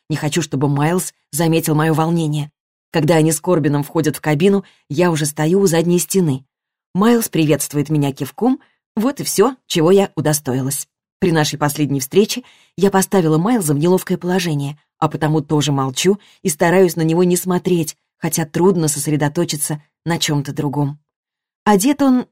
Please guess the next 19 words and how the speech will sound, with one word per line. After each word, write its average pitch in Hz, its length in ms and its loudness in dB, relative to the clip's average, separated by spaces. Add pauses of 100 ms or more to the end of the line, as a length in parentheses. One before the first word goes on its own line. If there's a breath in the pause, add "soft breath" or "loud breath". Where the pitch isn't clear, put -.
(100)
небрежно. 156 720 2 (280)
Бейсболка, 156 600 0
джинсы 233 520 0 (260 soft breath)
и 285 120 0
футболка 190 640 2 (220 soft breath)
с - 100 -8
символикой 185 560 0
команды 156 460 0
Сан-Франциско 147 880 -2 (200 soft breath)
форти - 420 -4
найнерс. 143 600 -2 (380)
Оттого 175 400 2
и 220 60 2
трудно 226 340 2
не 147 160 4
обращать 151 500 0
на 175 60 -2
него 170 180 2
внимания. 175 600 0